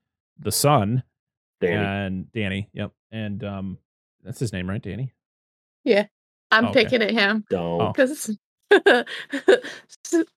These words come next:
Speaker 3: nothing. I
Speaker 2: No,
Speaker 3: can't, I can't
Speaker 2: no,
Speaker 3: hold
Speaker 2: we,
Speaker 3: it.
Speaker 2: we know
Speaker 3: Look
Speaker 2: we
Speaker 3: at
Speaker 2: have
Speaker 3: him.
Speaker 2: a conversation on Screamer.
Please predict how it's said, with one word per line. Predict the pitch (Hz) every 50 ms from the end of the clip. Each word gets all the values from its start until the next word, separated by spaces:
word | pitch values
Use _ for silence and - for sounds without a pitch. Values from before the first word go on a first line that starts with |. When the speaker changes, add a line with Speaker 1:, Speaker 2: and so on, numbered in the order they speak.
| _ -
Speaker 3:
nothing. | 208 190 190 180 190 190 190 190 _ -
I | - 92
Speaker 2:
No, | 90 87 87 87 87 -
Speaker 3:
can't, | - 110 95
I | 92
can't | 98 92 92
Speaker 2:
no, | 104 101
Speaker 3:
hold | 104 98 104
Speaker 2:
we, | 104 101
Speaker 3:
it. | -
Speaker 2:
we | 101 101 98
know | 104 98
Speaker 3:
Look | - 98
Speaker 2:
we | 98 98
Speaker 3:
at | 104 98
Speaker 2:
have | 95
Speaker 3:
him. | 98
Speaker 2:
a | 95
conversation | - 98 101 104 98 - - 92 90 87 - 95
on | 90 85
Screamer. | - - - 92 90 87 87 87 87 87